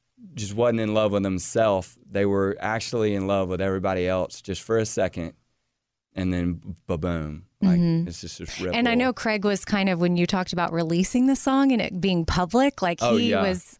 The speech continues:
Speaker 2: like, "Oh,"
Speaker 1: He was.
Speaker 2: he,
Speaker 1: He probably
Speaker 2: it's,
Speaker 1: still does.
Speaker 2: it, it was uncomfortable for him 'cause he wasn't doing it for any sort of, he didn't
Speaker 1: No.
Speaker 2: want praise or recognition. He just wanted to, again, just bless y'all. And so, but f-, but for him, and because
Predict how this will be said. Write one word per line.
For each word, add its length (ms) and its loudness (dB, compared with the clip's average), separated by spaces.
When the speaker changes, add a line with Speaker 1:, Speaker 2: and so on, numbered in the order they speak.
Speaker 2:
like, 220 0
"Oh," 640 2
Speaker 1:
He 120 0
was. 360 4
Speaker 2:
he, 220 4
Speaker 1:
He 100 0
probably 200 2
Speaker 2:
it's, 80 -4
Speaker 1:
still 280 0
does. 600 0
Speaker 2:
it, 160 -4
it 100 2
was 220 0
uncomfortable 480 2
for 140 2
him 140 4
'cause 160 2
he 100 2
wasn't 340 2
doing 280 4
it 140 0
for 140 -2
any 220 2
sort 260 0
of, 240 0
he 140 -2
didn't 160 2
Speaker 1:
No. 60 0
Speaker 2:
want 220 -2
praise 480 0
or 80 -2
recognition. 920 0
He 160 4
just 220 0
wanted 340 0
to, 120 -2
again, 320 2
just 240 -4
bless 300 0
y'all. 240 4
And 200 0
so, 360 2
but 60 2
f-, 280 -12
but 200 -2
for 160 -2
him, 300 2
and 140 0
because 500 0